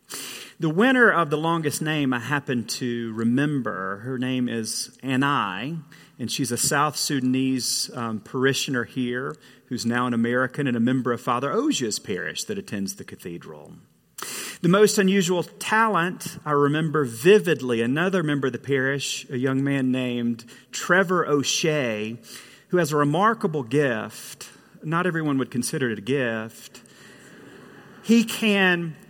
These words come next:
walk long distances on his toes. It is very painful looking, but shockingly graceful if you let go of how much it must hurt.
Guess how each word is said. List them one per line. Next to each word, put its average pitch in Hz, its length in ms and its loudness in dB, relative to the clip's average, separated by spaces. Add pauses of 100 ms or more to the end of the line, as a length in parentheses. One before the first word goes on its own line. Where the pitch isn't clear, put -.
(160)
walk 180 960 0 (140)
long 175 600 2
distances 123 1200 0
on 143 160 2
his 113 360 -4
toes. - 1300 -6 (1600)
It 202 240 8
is 175 580 6
very 214 420 6
painful 196 640 0
looking, 139 420 0
but 135 220 -2
shockingly 202 720 0
graceful 123 840 -2
if - 140 -10
you 117 80 0
let 120 300 -2
go 120 280 2
of 104 100 -6
how 120 120 -4
much 113 240 -2
it - 120 -8
must 107 300 -8
hurt. - 680 -8